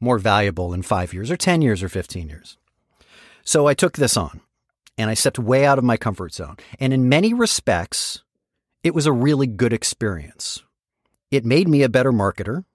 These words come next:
I developed all kinds of new skills. It's funny, the first thing I did when I, when I took that job was I went to a Microsoft conference,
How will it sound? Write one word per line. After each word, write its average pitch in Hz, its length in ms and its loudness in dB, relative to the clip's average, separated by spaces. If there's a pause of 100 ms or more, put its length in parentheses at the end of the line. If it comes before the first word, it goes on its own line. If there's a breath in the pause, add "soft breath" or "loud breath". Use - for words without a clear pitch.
(580)
I 113 60 0
developed 120 440 0 (100)
all 175 220 4
kinds 135 440 0
of 98 120 -2
new 110 180 2
skills. 80 560 -6 (1500)
It's - 120 -2
funny, 95 220 2
the 87 60 0
first 117 260 0
thing 104 160 2
I 92 80 2
did 98 340 0 (280 loud breath)
when 98 160 0
I, 90 280 0 (580)
when 98 240 2
I 92 120 2
took - 200 0
that 92 160 2
job 90 300 2
was 87 120 -2
I 90 80 2
went 98 200 0
to 110 100 -2
a 87 40 2
Microsoft 90 680 0
conference, - 680 -8